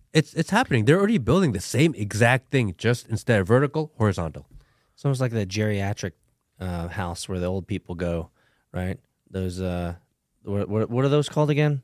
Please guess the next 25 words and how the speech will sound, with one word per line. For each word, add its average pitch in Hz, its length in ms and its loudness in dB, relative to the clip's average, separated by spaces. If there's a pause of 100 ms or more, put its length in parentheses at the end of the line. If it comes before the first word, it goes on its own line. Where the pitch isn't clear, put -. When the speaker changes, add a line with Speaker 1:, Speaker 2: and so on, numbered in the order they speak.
(260)
Speaker 1:
Senior 101 300 0
centers? 120 340 0
Speaker 2:
Senior 151 460 0
citizen, 101 640 -6
yeah, 82 220 -4
senior 117 340 -4
citizen 98 420 -6
centers. 82 420 -8 (160)
Speaker 1:
Mm-hmm. 113 280 -2
Speaker 2:
Like, 117 220 -2
there's 117 200 -2
just 120 220 -6
these 117 180 -6
little, 143 240 2
like, 127 220 0
little 120 240 0
islands 120 560 0
of 101 140 -4
where 107 100 0
you 101 100 -2
got, 101 320 -2
you 113 100 -2
got 107 160 -2
your 104 140 -2
little 101 340 -2